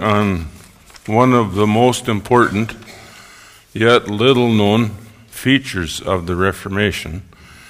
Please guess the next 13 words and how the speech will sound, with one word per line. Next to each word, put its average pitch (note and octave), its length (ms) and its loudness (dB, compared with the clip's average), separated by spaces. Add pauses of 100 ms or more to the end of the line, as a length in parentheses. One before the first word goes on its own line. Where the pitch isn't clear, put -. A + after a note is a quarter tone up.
(480)
and G#2 240 -2
that B2+ 260 6
is A#2 280 0
the G#2+ 120 -2
distinction G#2 800 -4
between G#2+ 520 -2
the F#2+ 100 0
conservative G2+ 880 -2
Reformation F2+ 840 -6
and G2 200 -2
the F#2+ 100 0
radical F#2+ 600 2 (540)
reform. E2+ 520 -8